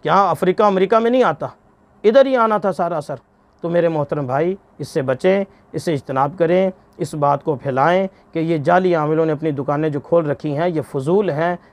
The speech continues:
मन घड़त हैं, इसकी कोई हकीकत नहीं। जो मैंने आपको बाद वाला ट्रिक बताया कि फ़र्ज़ी नाम लेकर उनके पास जाएं, उनका इम्तिहान ले लें कि वो क्या बताता है, फ़र्ज़ी बताता है या हकीकत, हकीकी बताता है, आपको दूध का दूध और पानी का पानी हो जाएगा।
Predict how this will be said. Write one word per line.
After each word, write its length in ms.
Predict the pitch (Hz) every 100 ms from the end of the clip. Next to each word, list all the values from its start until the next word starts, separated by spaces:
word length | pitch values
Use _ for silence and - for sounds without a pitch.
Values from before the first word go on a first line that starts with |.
| _
मन 300 | 131 131 175
घड़त 340 | 214 147 175 165
हैं, 360 | 151 160 165 170 _ -
इसकी 400 | 170 156 - 156 -
कोई 260 | 175 196 220
हकीकत 480 | 170 147 156 175 165
नहीं। 340 | 160 165 175 170 - -
जो 240 | 135 175 196
मैंने 220 | 180 180
आपको 340 | 175 151 175
बाद 300 | 143 165 185
वाला 180 | 180 175
ट्रिक 220 | 156 170
बताया 260 | 147 160 160
कि 120 | 151
फ़र्ज़ी 280 | - 151 190
नाम 220 | 180 175
लेकर 220 | 165 175
उनके 200 | 170 156
पास 300 | 151 151 156
जाएं, 320 | 131 156 190 190 - -
उनका 220 | 165 185
इम्तिहान 400 | 165 156 139 180
ले 140 | 180
लें 140 | 175 180
कि 80 | 180
वो 100 | 156
क्या 160 | 185
बताता 360 | 170 160 151 160
है, 60 |
फ़र्ज़ी 260 | 151 151 175
बताता 400 | 170 165 160 202
है 80 | 226
या 120 | 214
हकीकत, 420 | 151 160 185 180 143
हकीकी 300 | - 165 202
बताता 420 | 170 151 - 139
है, 120 | 131 _ _ _
आपको 320 | 147 147 151 151
दूध 240 | 160 165
का 120 | 156
दूध 220 | 143 170
और 80 | 143
पानी 260 | 123 127 127
का 100 | 139
पानी 300 | 135 135 160
हो 160 | 127
जाएगा। 380 | 120 113 107 113